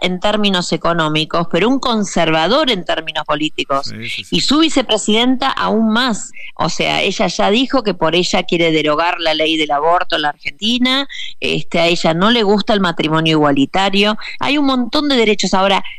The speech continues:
Speaker 1: la gente cuando votó a Milei no votó ir en contra de todas esas cosas.
Speaker 2: Claro.
Speaker 1: Votó a Milei porque estaba harta de la situación económica.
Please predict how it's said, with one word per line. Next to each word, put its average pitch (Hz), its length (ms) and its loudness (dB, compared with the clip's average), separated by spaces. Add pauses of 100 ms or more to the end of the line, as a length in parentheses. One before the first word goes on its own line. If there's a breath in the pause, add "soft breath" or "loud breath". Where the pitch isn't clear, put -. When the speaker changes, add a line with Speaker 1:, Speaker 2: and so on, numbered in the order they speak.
(120)
Speaker 1:
la 233 220 2
gente 254 640 -2
cuando 165 360 2
votó 170 320 2
a 302 60 0
Milei 208 560 2
no 285 240 2
votó 311 420 2
ir 233 200 2
en 208 120 0
contra 196 460 0
de 156 120 0
todas 156 320 -2
esas 151 240 -6
cosas. 135 500 -2 (180)
Speaker 2:
Claro. 104 180 -14
Speaker 1:
Votó 254 300 2
a 330 40 2
Milei 294 400 2
porque 202 260 0
estaba 214 320 2
harta 247 680 0
de 196 520 2
la 180 120 2
situación 170 480 -2
económica. 147 760 0